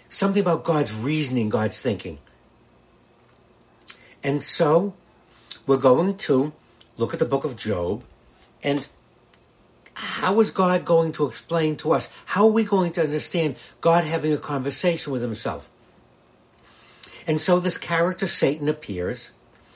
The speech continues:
as, uh, an adversary, someone to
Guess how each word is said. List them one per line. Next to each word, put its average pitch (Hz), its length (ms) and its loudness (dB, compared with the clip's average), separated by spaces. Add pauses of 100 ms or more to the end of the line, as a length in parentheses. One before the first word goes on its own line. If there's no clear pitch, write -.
(200)
as, 123 460 0 (120)
uh, 123 280 -10 (540)
an 170 160 0
adversary, 151 800 -4 (600)
someone 185 540 0
to 160 400 -2